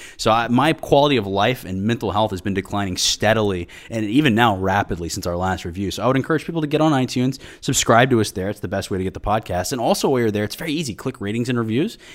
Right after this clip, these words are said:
and leave a five-star review with, like, a little sentence or two, just telling us what you enjoy about the show, uh, what you'd like to hear on the show. I gotta tell you, if you give your input via iTunes review, we take it very seriously. Um, but another thing that has been great is we had a lot of people share our content on the last two weeks on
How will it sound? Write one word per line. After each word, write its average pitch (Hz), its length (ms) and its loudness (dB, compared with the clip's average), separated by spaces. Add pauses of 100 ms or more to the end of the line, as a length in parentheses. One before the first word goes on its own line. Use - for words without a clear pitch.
(120)
and 156 160 2
leave 196 140 6
a 185 100 0
five-star 175 420 0
review 156 220 2
with, 170 100 4
like, 127 120 -4
a - 20 -2
little 208 160 -2
sentence - 320 2
or 95 60 -2
two, 78 180 -10
just - 160 -8
telling 131 160 0
us 117 140 -2
what 95 280 0
you 110 80 -2
enjoy 107 300 2
about 107 180 2
the 107 60 -4
show, 101 320 -2 (360)
uh, 98 220 2
what 117 200 4
you'd 127 100 4
like 143 160 4
to 147 60 -4
hear 143 180 6
on 175 100 8
the 190 60 4
show. 202 240 2
I 156 120 2
gotta 156 120 4
tell 202 180 0
you, 135 80 4
if 113 140 -2
you 180 320 -2
give 151 220 2
your 143 120 -2
input 139 440 0
via 120 180 2
iTunes 113 400 0
review, 120 260 2
we 127 120 0
take 143 240 -6
it 131 120 -4
very 98 480 -4
seriously. - 680 -6 (400)
Um, 113 220 4
but 175 100 10
another 208 180 8
thing 175 180 2
that 117 120 -2
has 131 220 -2
been 131 100 -2
great 104 240 0
is 98 60 -6
we 113 80 -4
had 113 80 -2
a 104 40 -2
lot 107 200 2
of 104 60 -2
people 110 120 -4
share 104 220 -2
our 101 60 -2
content 95 500 -4
on 90 100 -4
the 90 80 -4
last 95 240 -4
two - 80 -4
weeks 95 180 -4
on 90 120 -6